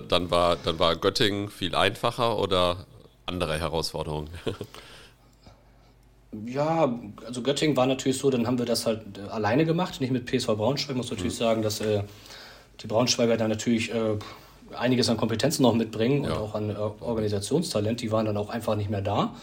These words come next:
Speaker 2: Ne, man hatte natürlich trotzdem noch Kontakt, ne? Ähm, nichtsdestotrotz, äh,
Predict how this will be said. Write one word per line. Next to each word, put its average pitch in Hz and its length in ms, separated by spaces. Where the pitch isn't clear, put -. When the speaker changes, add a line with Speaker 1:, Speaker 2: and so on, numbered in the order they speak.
Speaker 2:
Ne, 123 140
man 113 140
hatte 107 180
natürlich 110 240
trotzdem 117 300
noch 104 140
Kontakt, 131 540
ne? 139 320
Ähm, 107 340
nichtsdestotrotz, 110 760
äh, 104 360